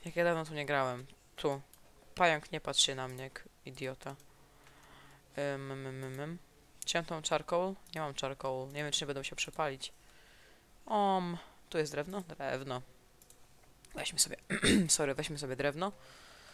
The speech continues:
No pająk, coś tak patrzysz. Wkurzę mnie ten pająk. Za-, za-, zaraz go pójdę zabić. Mnie już wkurzę. No idź sobie. No co się patrzysz?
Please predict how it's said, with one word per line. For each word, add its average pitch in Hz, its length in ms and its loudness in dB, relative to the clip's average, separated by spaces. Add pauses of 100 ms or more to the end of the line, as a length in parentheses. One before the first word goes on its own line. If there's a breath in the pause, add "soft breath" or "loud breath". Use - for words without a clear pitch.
(240 loud breath)
No 180 60 -6
pająk, 185 460 4
coś - 140 -6
tak - 140 -8
patrzysz. - 540 0
Wkurzę 180 260 2
mnie 135 80 -2
ten 135 100 -8
pająk. - 280 -8
Za-, 147 160 -4
za-, 156 320 0
zaraz 156 260 2
go 160 100 -6
pójdę 156 260 -6
zabić. - 560 -2
Mnie 143 100 -8
już 147 100 -6
wkurzę. 135 480 -10
No 165 60 -4
idź 165 120 -4
sobie. 139 180 -10 (720)
No 196 80 4
co 180 60 4
się 151 100 2
patrzysz? - 460 -6